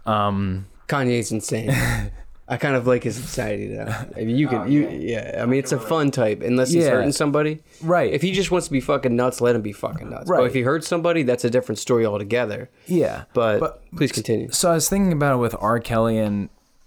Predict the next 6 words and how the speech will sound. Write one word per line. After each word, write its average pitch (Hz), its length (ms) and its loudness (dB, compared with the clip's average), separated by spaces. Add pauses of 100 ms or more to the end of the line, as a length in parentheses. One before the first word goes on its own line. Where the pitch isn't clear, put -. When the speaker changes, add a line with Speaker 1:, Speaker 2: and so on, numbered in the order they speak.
(140)
Speaker 1:
and 104 380 -2 (1120)
Michael 110 380 -2
Jackson. 107 420 -2
I 101 60 0
think 156 360 -4
the 104 220 -2